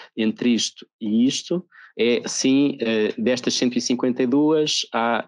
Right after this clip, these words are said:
enfim, mais ou menos metade que têm pelo menos um erro identificado. E depois a mesma lógica aqui por A Cs. Ehm, e vamos focar aqui num A Cs, por exemplo, do Alto Minho, agora para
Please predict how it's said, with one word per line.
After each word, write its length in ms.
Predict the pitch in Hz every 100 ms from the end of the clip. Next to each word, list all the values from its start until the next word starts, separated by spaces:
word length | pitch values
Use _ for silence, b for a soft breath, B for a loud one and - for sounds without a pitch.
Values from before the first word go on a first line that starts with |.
| -
enfim, 440 | 104 117 101 107
mais 280 | 113 113 104
ou 80 | 107
menos 280 | 110 110
metade 500 | 117 117 117 120 117
que 80 | - -
têm 280 | 117 120 113
pelo 220 | - 117
menos 300 | 117 120 107
um 160 | 113
erro 420 | 117 117 110 117 - b b b b _
identificado. 680 | - 110 113 117 107 - 85
E 40 | 117
depois 200 | - 135
a 80 | 143
mesma 300 | 143 131 143
lógica 420 | 147 143 147 143
aqui 160 | 135
por 420 | 131 - 131 123 -
A 120 | - 113
Cs. 640 | - 101 80 - - - b b b -
Ehm, 300 | 101 95 92 -
e 120 | 117
vamos 320 | 98 117 113 -
focar 340 | - - 113
aqui 180 | 110 -
num 200 | 110 110
A 100 | 113
Cs, 560 | - 110 95 92 - -
por 80 | -
exemplo, 320 | 98 110 95
do 140 | 107 107
Alto 260 | 110 -
Minho, 300 | 127 147 151
agora 200 | 107 104
para 300 | 98 - 101